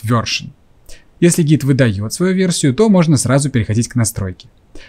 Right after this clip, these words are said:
Пользователи, не получившие ответа или желающие обновиться, приглашаются на официальный сайт git. На странице git S C M dot com можно сразу начать скачивание под вашу операционную систему, либо нажать кнопку "Downloads".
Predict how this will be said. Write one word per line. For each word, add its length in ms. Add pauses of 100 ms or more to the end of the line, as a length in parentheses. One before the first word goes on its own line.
(340)
Пользователи, 460
не 120
получившие 560
ответа 400
или 720
желающие 560
обновиться, 560 (280)
приглашаются 640
на 100
официальный 480
сайт 380 (220)
git. 200 (920)
На 60
странице 500
git 320
S 200
C 100
M 120
dot 220
com 260 (260)
можно 240
сразу 380
начать 280
скачивание 460
под 140
вашу 260
операционную 560
систему, 500 (280)
либо 200
нажать 280
кнопку 360
"Downloads". 540